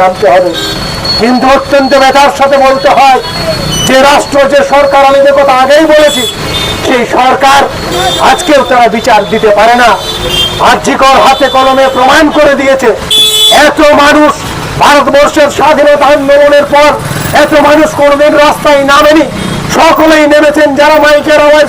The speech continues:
শুনছেন, তারা সকলেই রাস্তায় নেমেছেন। কেউ মোমবাতি হাতে, কেউ মশাল হাতে, কেউ মুষ্টিবদ্ধ হাতে রাস্তায় নেমেছেন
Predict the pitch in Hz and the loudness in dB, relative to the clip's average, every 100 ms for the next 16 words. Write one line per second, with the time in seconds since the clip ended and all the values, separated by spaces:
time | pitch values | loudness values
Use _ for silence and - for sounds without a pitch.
0 | - 320 269 320 320 - - - - 285 | 0 -2 0 0 0 0 -4 -8 -4 0
1 | 320 - - 339 311 320 311 320 320 - | 0 0 0 0 2 2 2 2 0 0
2 | 311 302 311 311 320 311 320 320 277 330 | 2 2 2 0 0 0 2 2 2 2
3 | 311 311 320 320 294 320 302 - - 494 | 2 0 2 2 0 2 0 0 -4 -6
4 | - 320 320 311 330 330 330 302 311 330 | -2 2 2 2 2 2 2 2 2 0
5 | 339 320 277 - - - - 330 339 330 | 2 2 0 -4 -10 -8 -2 2 2 2
6 | 277 - - 277 302 - 320 320 311 294 | 0 -4 -4 -2 -2 0 0 2 0 0
7 | 330 330 330 320 311 339 311 302 320 311 | 0 2 2 2 0 0 2 2 2 2
8 | 320 330 | 2 2